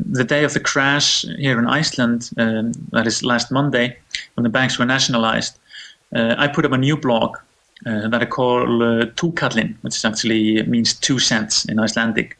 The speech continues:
And there I, uh, am putting in some, uh, recipes for, uh, like, cheap food, uh, entertainment that you can do without costing anything, and other good advice on how you can live a good life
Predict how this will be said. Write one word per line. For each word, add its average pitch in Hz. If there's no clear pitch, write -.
And 135
there 151
I, 135
uh, 131
am 135
putting 139
in 131
some, 117
uh, 117
recipes 123
for, 113
uh, 120
like, 117
cheap -
food, 127
uh, 120
entertainment 123
that 113
you 117
can 113
do 113
without 110
costing 117
anything, 117
and 139
other 160
good 143
advice 123
on 113
how 123
you 123
can 120
live 135
a 120
good 131
life 120